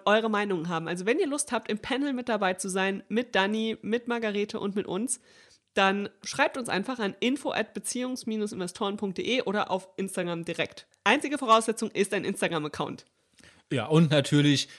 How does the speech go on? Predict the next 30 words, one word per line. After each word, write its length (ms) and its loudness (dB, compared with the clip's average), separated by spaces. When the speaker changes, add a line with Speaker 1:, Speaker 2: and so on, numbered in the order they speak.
Speaker 2:
den 200 6
Mut, 280 4
die 100 2
Kamera 420 2
anzumachen 600 -2
und 360 -6
dort 640 0
mit 180 2
im 140 -2
Panel 260 0
zu 140 -4
sitzen. 360 -8
Speaker 1:
Genau. 360 4
Und 340 0
die 120 0
eigene 200 0
Meinung 300 -4
zu 100 -16
teilen. 300 -16
So, 200 2
jetzt 200 0
steigen 200 2
wir 80 0
aber 140 0
mal 140 2
ein 140 2
in 140 -4
unsere 320 -2
Folge. 480 0
Speaker 2:
Mhm. 260 -10